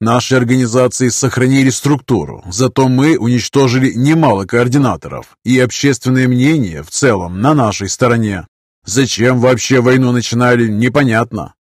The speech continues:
Лично я считаю, что Круг совершил две ошибки. Недооценил псионов и поторопился. По-видимому, проводимые по всему миру расследования вспугнули его адептов и заставили выступить раньше планируемого.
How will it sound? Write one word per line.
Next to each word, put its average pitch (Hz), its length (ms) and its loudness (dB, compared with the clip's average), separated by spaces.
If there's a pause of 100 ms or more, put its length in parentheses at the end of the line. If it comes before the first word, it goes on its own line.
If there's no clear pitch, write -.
(460)
Лично 123 340 0
я 104 220 0
считаю, 113 480 -2
что - 240 -2
Круг 110 300 -2
совершил 117 560 0
две 117 320 0
ошибки. - 580 -6 (100)
Недооценил 127 680 0
псионов 107 540 -2
и 139 120 -4
поторопился. 123 800 -4 (200)
По-видимому, 110 760 -2
проводимые 120 580 0
по 107 120 -2
всему 120 280 -2
миру 117 320 2
расследования 104 720 -4
вспугнули 131 680 -2
его 104 260 0
адептов 101 640 -6
и 123 100 0
заставили 110 560 0
выступить 117 540 -2
раньше 127 340 -2
планируемого. 80 840 -4